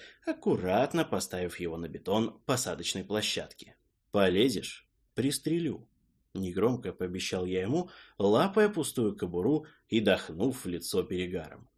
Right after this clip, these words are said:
Мужик посмотрел в мои налитые кровью глаза, украшенные роскошными фингалами, и враз осел. Губы его задрожали, и он от отчаяния попытался вызвать во мне дружеские чувства. «Друг»,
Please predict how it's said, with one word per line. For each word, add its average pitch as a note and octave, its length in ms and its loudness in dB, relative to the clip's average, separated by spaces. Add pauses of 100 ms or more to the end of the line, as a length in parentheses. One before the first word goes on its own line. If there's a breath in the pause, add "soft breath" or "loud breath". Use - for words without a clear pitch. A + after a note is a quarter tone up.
(180)
Мужик A3+ 320 -4
посмотрел E3 560 4
в B2 40 0
мои A2+ 220 4
налитые G#2 500 2
кровью F#2+ 400 4
глаза, G2 520 6
украшенные E3+ 640 2
роскошными E3+ 580 0
фингалами, D#3+ 720 4 (320 loud breath)
и D3+ 200 6
враз C#3+ 480 6
осел. F2+ 580 -2 (380)
Губы F2+ 400 2
его F2+ 160 4
задрожали, G2 680 2 (380 soft breath)
и A2 160 6
он E3 280 10
от G3 140 4
отчаяния B2+ 760 6
попытался G2+ 600 2
вызвать A2 460 -2
во G#2 100 0
мне G#2 540 0
дружеские F#2+ 840 -2
чувства. - 580 -10 (1000)
«Друг», G2 800 4